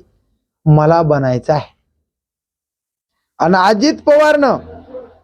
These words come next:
पाठिंबा देऊन टाकला निस्वार्थीपणाने, माझा पाठिंबा भाजपाला, तुम्हाला काय करायचं करा बाबा. कारण त्यांना गॅरंटी नव्हते माझे, अ, दहा माणसं येतील, पंधरा माणसं येतील, बावीस माणसं येतील अशी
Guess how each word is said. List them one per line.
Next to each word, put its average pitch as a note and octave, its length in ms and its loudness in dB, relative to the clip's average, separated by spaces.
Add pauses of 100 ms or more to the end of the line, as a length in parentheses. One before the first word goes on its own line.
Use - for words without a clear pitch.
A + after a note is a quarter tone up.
(2250)
पाठिंबा B3+ 440 2
देऊन D4+ 260 0
टाकला C#4+ 480 2
निस्वार्थीपणाने, C4 1400 0
माझा A3+ 400 0
पाठिंबा C4 480 0
भाजपाला, A3 640 0 (320)
तुम्हाला C4 300 2
काय B3 240 2
करायचं A#3 300 0
करा G3 240 0
बाबा. C#3+ 280 -6 (360)
कारण B3 160 2
त्यांना C4+ 280 2
गॅरंटी D4 440 0
नव्हते C4+ 300 2
माझे, B3+ 460 0 (720)
अ, G#3+ 280 2
दहा A3 360 2
माणसं B3 360 0
येतील, A#3 380 0
पंधरा A#3 360 2
माणसं A3+ 320 0
येतील, A3 260 0
बावीस G3 380 0
माणसं G#3 260 -2
येतील G#3+ 240 0
अशी A3+ 420 -2